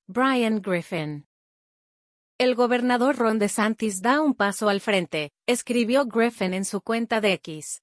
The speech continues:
al compartir un artículo del New York Post que detalla la operación.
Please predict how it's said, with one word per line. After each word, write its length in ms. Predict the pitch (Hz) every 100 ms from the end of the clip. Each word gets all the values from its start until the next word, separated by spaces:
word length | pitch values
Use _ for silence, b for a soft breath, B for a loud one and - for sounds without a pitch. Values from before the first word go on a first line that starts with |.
| _
al 200 | 226 226
compartir 600 | 233 226 214 202 - 269
un 140 | 269 247
artículo 560 | 240 254 240 202 196
del 240 | 185 185 190
New 220 | 226 294
York 400 | 269 254 247 -
Post 320 | 247 233 226 -
que 140 | 214
detalla 460 | 202 - 208 220 220
la 180 | 214
operación. 720 | 190 185 180 - 202 160 143